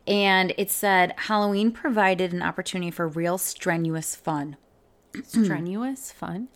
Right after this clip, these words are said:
Speaker 1: Uh-huh. The youthful tormentors were at
Speaker 2: Is
Speaker 1: back door.
Speaker 2: eating candy strenuous? Sorry,
Speaker 1: No,
Speaker 2: go
Speaker 1: it
Speaker 2: ahead.
Speaker 1: didn't used to be candy.
Speaker 2: Sorry, go ahead.
Speaker 1: Okay.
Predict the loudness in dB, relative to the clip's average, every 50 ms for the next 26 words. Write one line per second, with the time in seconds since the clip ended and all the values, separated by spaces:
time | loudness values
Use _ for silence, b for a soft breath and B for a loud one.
0 | _ _ -4 -2 0 0 0 0 -2 -4 -4 -4 -4 -4 -6 -10 _ _ _ _
1 | _ _ B B B B B B B B B B -4 -2 2 6 6 6 6 4
2 | 2 0 0 0 0 0 2 2 4 4 2 0 0 0 0 0 0 0 -2 -4
3 | -2 -2 -2 -2 -2 -2 0 2 2 2 2 0 -2 -4 -2 0 2 2 2 4
4 | 4 4 4 2 0 -2 -4 -4 -4 -4 -4 -6 -8 -8 -10 -10 -12 -10 -10 -8
5 | -8 -8 -10 -12 -14 -18 _ _ _ _ -10 -6 -4 -2 0 2 4 4 2 2
6 | 2 0 2 2 4 4 4 4 4 2 0 -2 -2 -2 -2 -2 -2 -2 -4 -4
7 | -2 0 0 0 0 -2 -4 -4 -8 -10 -10 -8 -8 -10 -12 -14 -14 -14 -12 -14
8 | -16 -18 -20 _ _ _ _ _ -6 -2 -2 -2 -2